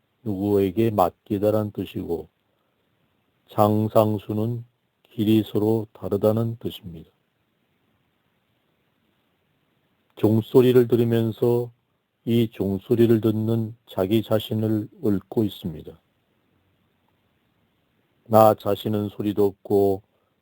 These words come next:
냄새도 없어서 알아보기가 참 어렵죠.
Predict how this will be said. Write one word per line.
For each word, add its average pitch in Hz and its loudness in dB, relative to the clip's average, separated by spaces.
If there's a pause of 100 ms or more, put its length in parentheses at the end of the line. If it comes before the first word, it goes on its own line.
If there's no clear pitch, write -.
(180)
냄새도 110 2
없어서 120 0 (800)
알아보기가 113 2
참 117 -12
어렵죠. 98 -6